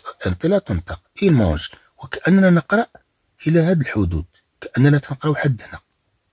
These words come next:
هذه ان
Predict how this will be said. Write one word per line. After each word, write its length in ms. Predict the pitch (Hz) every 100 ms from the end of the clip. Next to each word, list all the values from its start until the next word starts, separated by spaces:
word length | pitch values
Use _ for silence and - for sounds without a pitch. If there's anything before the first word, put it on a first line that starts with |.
| _ _ _ _ _ _ _ _ _ _ _ _ _ _ _ _ _ _ -
هذه 400 | 107 98 90 87 _ -
ان 200 | 110 98